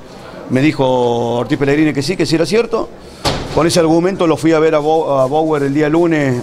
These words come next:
a la mañana, a Maximiliano Eve, lo entrevisté y me dijo que hiciera lo imposible para que el fiscal lo citara, eh, porque tiene, él, él entiende y, y tiene voluntad de contarle cómo fue el tema. Nosotros nos está faltando, usted tiene que saber, lo saben lo-, los medios de Villa María.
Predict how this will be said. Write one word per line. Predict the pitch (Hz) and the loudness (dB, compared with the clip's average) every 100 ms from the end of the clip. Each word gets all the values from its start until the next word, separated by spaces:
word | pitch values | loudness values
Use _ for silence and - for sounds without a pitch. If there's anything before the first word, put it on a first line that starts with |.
| 127 | -2
a | |
la | 127 | -2
mañana, | 131 139 165 156 139 127 | 0 2 2 2 0 0
a | 123 | -2
Maximiliano | 131 135 143 156 170 | -2 -2 0 2 0
Eve, | 202 - - - - - - | 0 -4 -6 -18 -20 -12 -2
lo | |
entrevisté | 131 131 151 151 202 | -2 2 2 2 0
y | 226 | 0
me | 175 | 0
dijo | 160 170 | 0 -2
que | 131 160 190 | 0 0 2
hiciera | 151 160 180 170 | 0 0 2 2
lo | 156 | 0
imposible | 147 160 165 196 | 0 -2 -2 -4
para | 151 143 | -2 -2
que | 131 | -2
el | |
fiscal | 120 139 170 170 | -4 -2 0 0
lo | |
citara, | 143 156 160 175 196 - - - - - - - - - | 0 0 0 0 -2 -6 -18 -20 -20 -20 -20 -20 -18 -4
eh, | 123 117 113 | 0 2 0
porque | 113 123 | -2 -2
tiene, | 127 147 151 139 123 117 - - - | 0 2 2 2 0 -2 -8 -10 -2
él, | 143 156 | 0 0
él | 151 160 | 0 2
entiende | 156 151 180 202 | 2 2 2 2
y, | 170 135 120 110 - - - - | 2 2 -2 -6 -14 -20 -12 -8
y | |
tiene | 131 160 | -2 2
voluntad | 147 143 147 165 | 2 2 2 0
de | 156 | 2
contarle | 135 139 156 160 | -2 0 0 0
cómo | 151 143 | -2 -4
fue | 123 151 | -2 -2
el | 139 | -2
tema. | 147 139 | -2 -2
Nosotros | 135 180 | 0 -2
nos | |
está | 170 165 | -2 -2
faltando, | 143 147 180 | -2 -2 -2
usted | 156 156 | -2 -2
tiene | 151 147 | 0 0
que | |
saber, | 120 170 170 | 0 0 0
lo | 131 | 0
saben | 160 156 | 2 2
lo-, | 127 120 110 - - - | 0 -2 -6 -14 -18 -10
los | 120 | -2
medios | - 165 | 2 2
de | 156 | 2
Villa | 147 139 | 0 0
María. | 143 220 180 | 0 0 0